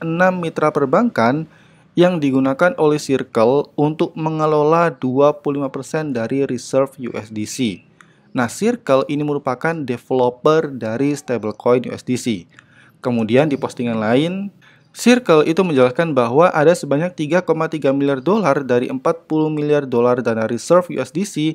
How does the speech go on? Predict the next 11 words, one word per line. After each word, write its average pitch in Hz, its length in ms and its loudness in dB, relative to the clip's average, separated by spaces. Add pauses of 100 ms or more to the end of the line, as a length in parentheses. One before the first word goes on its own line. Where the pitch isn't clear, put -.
(360)
yang 175 340 0
itu 185 320 -2
masih 147 400 -8
ada 131 320 -2
di 120 160 -2
Bank 131 320 0
Silicon 123 800 -4
Valley. 110 480 -2 (640)
Jadi 120 320 0
ngerti 123 400 0
ya, 151 240 -2